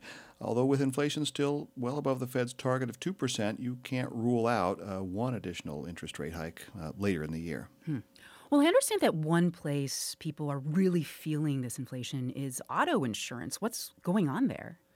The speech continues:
Speaker 1: Yeah, auto insurance has been a big mover this year. Prices are up more than nineteen percent. That's partly a byproduct of some of the other inflationary forces we've been seeing. You know, it costs more to repair or replace a car these days.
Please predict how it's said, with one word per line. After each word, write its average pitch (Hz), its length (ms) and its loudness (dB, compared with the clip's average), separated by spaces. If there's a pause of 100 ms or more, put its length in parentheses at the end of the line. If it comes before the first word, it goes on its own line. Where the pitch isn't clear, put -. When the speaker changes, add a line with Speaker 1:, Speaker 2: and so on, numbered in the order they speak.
(540)
Speaker 1:
Yeah, 139 200 0
auto 165 200 -2
insurance 151 280 -4
has 117 80 -8
been 113 160 -2
a - 20 0
big 113 240 -2
mover 90 260 -2
this 80 240 -6
year. 76 160 -2
Prices 95 440 -6
are 95 80 -2
up 87 160 -4
more 101 240 0
than 104 180 -2
nineteen 107 580 -2
percent. 92 540 -2 (420)
That's 123 200 -4
partly 139 340 -4
a 113 80 0
byproduct 104 540 0
of 98 60 -8
some 107 100 -2
of 98 60 0
the 95 100 0
other 110 280 2
inflationary 90 720 -2
forces 78 440 -4
we've 78 120 -6
been 73 140 -6
seeing. 80 460 -4
You 90 80 -6
know, 87 80 -4
it 69 100 -8
costs 87 380 -6
more 90 180 -2
to 80 60 -4
repair 90 560 -2
or 71 200 -4
replace 101 460 -2
a 98 60 -2
car 95 340 -2
these 87 240 -4
days. 85 400 -2